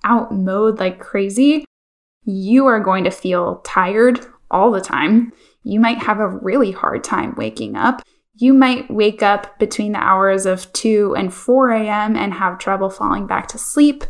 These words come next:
Or you feel really, really, really tired, but you're wired, you're, like, buzzing. Those are all signs of cortisol dysfunction.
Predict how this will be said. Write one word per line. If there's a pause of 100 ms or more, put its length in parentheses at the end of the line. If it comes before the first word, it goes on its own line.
(460)
Or
you
feel
really,
really,
really
tired,
but
you're
wired,
you're,
like, (200)
buzzing. (380)
Those
are (100)
all
signs
of
cortisol
dysfunction.